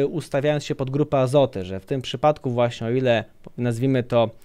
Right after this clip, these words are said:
w miarę przewidywalny i w miarę stabilny wzrost cen gazu sprzyjał Grupie Azoty, o tyle właśnie takie nagłe sytuacje, dynamiczne, bardzo drastyczne wzrosty cen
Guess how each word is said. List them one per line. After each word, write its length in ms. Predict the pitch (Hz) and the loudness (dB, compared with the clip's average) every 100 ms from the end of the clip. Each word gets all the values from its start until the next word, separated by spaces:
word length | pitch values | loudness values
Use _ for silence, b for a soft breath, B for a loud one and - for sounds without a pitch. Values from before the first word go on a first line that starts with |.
| b b | b b
w 100 | 123 | 0
miarę 280 | 151 175 170 | 4 6 4
przewidywalny 840 | - 156 151 151 160 165 147 127 | 2 -2 2 4 6 4 4 2
i 240 | 113 143 127 | -2 -2 -2
w 80 | |
miarę 520 | 135 147 151 143 143 131 - - _ b b b b b b b - - - - - - - - | 0 2 4 4 4 -2 -12 -20 _ b b b b b b b -20 -20 -20 -20 -20 -20 -20 -20
stabilny 680 | - 156 147 180 151 117 98 - | -4 0 2 4 4 2 -2 -6
wzrost 440 | 113 135 143 123 - | -6 4 4 4 -4
cen 260 | - 143 131 | 2 2 4
gazu 360 | 139 139 123 | 4 4 2
sprzyjał 800 | 113 - - - 220 156 107 101 | -6 -8 -8 2 6 8 6 2
Grupie 340 | 113 127 127 | 0 -2 0
Azoty, 380 | 117 135 151 147 | 0 2 2 2
o 60 | 127 | 0
tyle 240 | - 120 | 0 0
właśnie 340 | 117 143 - 131 | 2 2 0 -4
takie 260 | 127 131 | -4 0
nagłe 560 | 131 151 165 160 131 110 | 2 4 4 2 2 0
sytuacje, 760 | 113 - 104 98 92 - 101 | -4 -6 -4 -4 -6 -10 -8
dynamiczne, 800 | 95 104 143 151 147 147 - 131 | -8 -4 -2 0 -2 -2 -4 -6
bardzo 280 | 110 127 127 | -2 0 -2
drastyczne 680 | 123 131 - - 156 - 135 | -2 -4 -6 -4 -4 -2 -4
wzrosty 500 | 113 120 120 - 110 | -2 -2 -2 -4 -8
cen 280 | - 113 | -4 -4